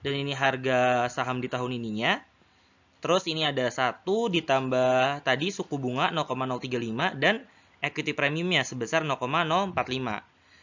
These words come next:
Nah, jadi ya kalian tinggal, eh, kali-kalian aja. Nanti hasilnya, nanti enam ribu lima ratus delapan puluh satu koma empat delapan ini tinggal kalian kali dengan ta-,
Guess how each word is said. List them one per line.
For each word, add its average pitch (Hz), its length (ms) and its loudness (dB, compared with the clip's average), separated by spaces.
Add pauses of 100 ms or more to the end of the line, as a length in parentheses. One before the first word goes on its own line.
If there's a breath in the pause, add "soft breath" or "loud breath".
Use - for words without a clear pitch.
(160 soft breath)
Nah, 127 160 -2
jadi 120 560 0 (160)
ya 120 160 4
kalian 151 320 -2
tinggal, 123 640 2 (400 loud breath)
eh, 123 400 4
kali-kalian 131 480 2
aja. 117 400 -2 (400)
Nanti 131 320 -6
hasilnya, 143 800 -2 (480 loud breath)
nanti 170 520 0
enam 147 240 0
ribu 139 240 0
lima 135 160 2
ratus 135 80 -4
delapan 139 200 2
puluh 143 120 -2
satu 143 200 -2
koma 139 240 0
empat - 120 -2
delapan 135 320 2
ini 185 360 0
tinggal 135 280 0
kalian 131 360 0
kali 120 400 2 (320 loud breath)
dengan 175 480 0 (640)
ta-, 131 320 0